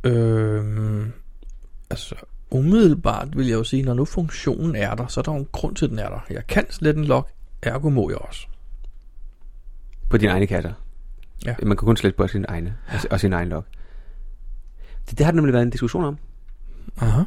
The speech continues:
Speaker 1: jamen, øhm.
Speaker 2: Om man må eller ikke må. Fordi som du også selv siger, hvis bare man står i logbogen.
Speaker 1: <laughs> Siger jeg det? Har jeg sagt det?
Speaker 2: Ja.
Speaker 1: Okay, nå, så siger
Speaker 2: Så
Speaker 1: jeg
Speaker 2: må
Speaker 1: det.
Speaker 2: man jo, øh, så må man jo, øh, så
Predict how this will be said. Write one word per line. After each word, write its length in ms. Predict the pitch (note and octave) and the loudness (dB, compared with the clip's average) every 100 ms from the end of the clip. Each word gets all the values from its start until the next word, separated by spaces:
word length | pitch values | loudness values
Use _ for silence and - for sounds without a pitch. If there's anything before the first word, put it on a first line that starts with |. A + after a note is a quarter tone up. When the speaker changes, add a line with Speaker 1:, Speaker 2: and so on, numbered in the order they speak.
| - | 2
Speaker 1:
jamen, 260 | C3 B2 A#2+ | 2 4 4
øhm. 280 | A#2 A#2 A#2 | 2 2 4
Speaker 2:
Om 80 | |
man 140 | A2 A2 | 6 8
må 140 | D3 | 8
eller 100 | C#3 | 6
ikke 160 | D3 C#3+ | 4 2
må. 160 | C3 - - - - - - - - - | -2 -4 -10 -10 -10 -6 -6 -6 -10 -4
Fordi 160 | - A2 | 0 2
som 160 | A#2 | 4
du 60 | G#2+ | 6
også 100 | - | 6
selv 140 | D#3+ | 2
siger, 300 | - C#3 C3 - | 4 6 6 4
hvis 180 | - G#2+ | 0 4
bare 160 | - D3+ | 6 6
man 100 | D#3 | 6
står 160 | D3 | 4
i 20 | |
logbogen. 460 | C3+ B2+ - D#2+ A2 - - - - - - - - - - - - | 4 4 0 -4 -4 -12 -16 -16 -14 -14 -14 -14 -12 -14 -14 -6 0
Speaker 1:
<laughs> 120 | C3+ - | 2 2
Siger 180 | - B2+ | 4 6
jeg 140 | A2+ C#3 | 6 2
det? 80 | - - - - - - - | 0 -4 -6 -8 -6 -8 -6
Har 160 | - C3 | 4 8
jeg 160 | C3+ | 8
sagt 220 | G#3 F3 D#3+ | 8 4 2
det? 160 | D#3+ - - | -2 -4 -2
Speaker 2:
Ja. 160 | G2 D3 - - - - - | 0 0 -6 -8 -10 -6 -2
Speaker 1:
Okay, 220 | - - - | 0 0 0
nå, 100 | C3 | 0
så 100 | D#3 | 2
siger 100 | E3+ | 6
Speaker 2:
Så 60 | |
Speaker 1:
jeg 20 | D3+ | 8
Speaker 2:
må 40 | |
Speaker 1:
det. 60 | F3 | 10
Speaker 2:
man 120 | C3 | 10
jo, 180 | G#2+ G2+ | 8 8
øh, 180 | F#2+ - | 4 0
så 120 | - | 0
må 100 | D#3+ | 2
man 140 | C3 | 2
jo, 240 | G2 F#2+ - | 2 0 -2
øh, 200 | - - - | -4 -6 -2
så 180 | D3+ | -2